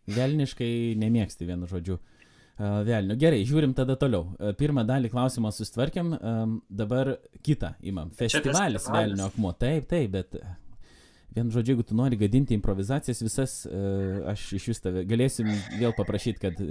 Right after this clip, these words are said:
Speaker 1: tau įjungtų signalizaciją, eisi lauk.
Speaker 2: A, čia tu buvai,
Speaker 1: Festivalis.
Speaker 2: supratau.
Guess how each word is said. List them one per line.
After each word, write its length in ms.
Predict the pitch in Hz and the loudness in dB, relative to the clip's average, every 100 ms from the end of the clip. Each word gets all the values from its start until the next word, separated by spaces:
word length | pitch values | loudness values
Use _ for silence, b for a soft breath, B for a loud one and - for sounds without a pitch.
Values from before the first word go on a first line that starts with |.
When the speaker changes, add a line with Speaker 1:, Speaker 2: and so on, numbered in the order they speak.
| 85 | 0
Speaker 1:
tau 160 | 101 | 2
įjungtų 320 | 101 107 104 92 | 4 2 0 -4
signalizaciją, 640 | 95 95 98 110 107 98 | -2 -2 0 -2 -2 -2
eisi 160 | 92 104 | 0 0
lauk. 240 | 90 - b b b b b b b | 0 -4 b b b b b b b
Speaker 2:
A, 140 | - 143 | 0 2
čia 160 | 131 | 4
tu 80 | - | 4
buvai, 140 | 208 170 | 6 6
Speaker 1:
Festivalis. 200 | 123 - | 4 -2
Speaker 2:
supratau. 480 | - - - - - | -8 -12 -14 -12 -16